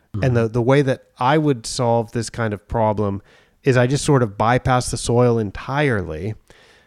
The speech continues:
Speaker 1: and I'm just saying, is it reasonable to apply ten pounds of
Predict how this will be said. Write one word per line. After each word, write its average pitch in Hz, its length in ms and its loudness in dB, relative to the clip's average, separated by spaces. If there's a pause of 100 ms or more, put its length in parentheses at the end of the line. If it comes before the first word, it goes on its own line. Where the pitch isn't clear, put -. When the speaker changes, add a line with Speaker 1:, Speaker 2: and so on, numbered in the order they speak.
(180)
Speaker 1:
and 127 120 2
I'm 135 140 2
just 135 160 0
saying, 120 340 0 (260)
is 151 180 4
it 151 120 2
reasonable 123 720 2
to 113 180 -2
apply 104 600 0
ten 117 260 -2
pounds 110 440 -2
of - 280 -8